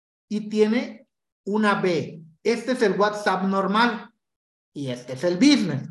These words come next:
Este es el que van a descargar. El mismo proceso que, que hicieron con su WhatsApp normal, lo pueden hacer con este. No hay ningún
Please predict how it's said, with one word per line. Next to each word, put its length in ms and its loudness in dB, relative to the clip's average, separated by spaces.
Este 300 4
es 80 0
el 160 0
que 100 2
van 220 0
a 60 2
descargar. 680 0
El 220 0
mismo 400 2
proceso 600 -2
que, 360 -2
que 120 -4
hicieron 420 0
con 200 -2
su 100 -8
WhatsApp 400 -2
normal, 680 0
lo 220 -4
pueden 280 0
hacer 300 -4
con 200 -4
este. 480 -6
No 240 0
hay 160 4
ningún 680 0